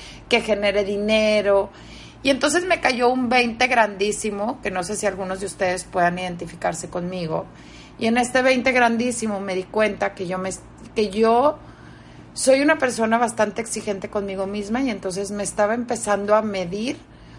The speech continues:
O sea, yo me mido mi capacidad, mi éxito, mi estar aquí en la vida en la cantidad de cosas que puedo hacer.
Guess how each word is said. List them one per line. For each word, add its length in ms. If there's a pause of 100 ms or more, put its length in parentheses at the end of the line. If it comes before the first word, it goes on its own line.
(120)
O 60
sea, 140
yo 200
me 180
mido 600 (760)
mi 140
capacidad, 1040
mi 340
éxito, 1000 (360)
mi 1120
estar 380
aquí 220
en 80
la 100
vida 500
en 320 (100)
la 360
cantidad 340
de 100
cosas 320
que 120
puedo 260
hacer. 320